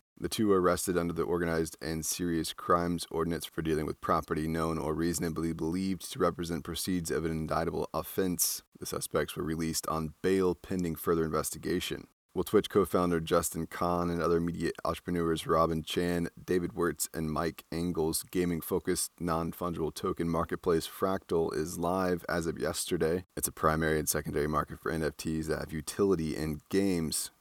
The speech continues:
Game developers must apply to have digital assets sold on Fractal, which will consider the credibility of the game, the team creating it, and the assets provided.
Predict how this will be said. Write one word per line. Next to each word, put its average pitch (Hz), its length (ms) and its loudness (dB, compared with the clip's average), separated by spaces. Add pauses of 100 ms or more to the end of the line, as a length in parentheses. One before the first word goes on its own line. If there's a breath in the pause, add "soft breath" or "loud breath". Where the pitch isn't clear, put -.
(120)
Game 78 160 -2
developers 76 520 0
must 82 200 -4
apply 80 360 -2
to 82 120 -6
have 80 180 -2
digital 82 340 0
assets 82 420 0
sold 92 340 4
on 82 200 -2
Fractal, 82 420 0
which 78 220 0
will 80 80 -4
consider 82 340 -2
the 73 100 2
credibility 90 540 2
of 80 80 -4
the 82 60 -8
game, 90 600 0
the - 60 -20
team 82 220 -4
creating 82 380 0
it, 76 140 -4
and 76 160 -6
the - 120 -4
assets 78 340 -2
provided. 73 640 -2